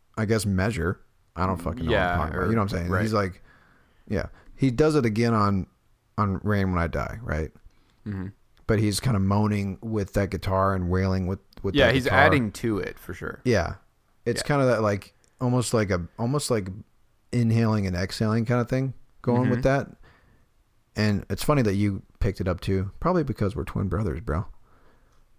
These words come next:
Speaker 1: But you immediately thought of the exact same thing that I immediately thought of, which was that track off of, I don't know the origin of this movie enough to talk about it, but it's called Irreversible.
Speaker 2: Yeah.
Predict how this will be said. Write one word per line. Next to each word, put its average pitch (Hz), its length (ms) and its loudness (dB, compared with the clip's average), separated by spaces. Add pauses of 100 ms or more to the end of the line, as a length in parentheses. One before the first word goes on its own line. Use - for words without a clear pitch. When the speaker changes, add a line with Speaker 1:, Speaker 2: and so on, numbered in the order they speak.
(300)
Speaker 1:
But 95 100 -4
you 143 280 0
immediately 135 420 2
thought 110 300 2
of 98 280 2
the 82 80 -4
exact 95 440 -2
same 104 200 0
thing 95 200 0
that 82 100 0
I 92 220 2
immediately 82 400 -4
thought 82 240 -4
of, 78 180 -4
which - 160 -6
was 85 140 -6
that 87 260 -4 (600)
track - 480 0 (300)
off 104 320 -2
of, 95 400 -2 (1000)
I 107 120 2
don't - 180 2
know 113 380 2 (400)
the 113 120 -2
origin 95 380 2
of 87 100 0
this 87 140 -4
movie 90 360 0
enough 85 220 -2
to 92 80 -8
talk 87 200 -2
about 73 160 -4
it, 85 80 -4
but 101 80 0
it's 101 120 -4
called 101 280 0
Irreversible. 87 800 -2 (840)
Speaker 2:
Yeah. - 120 -14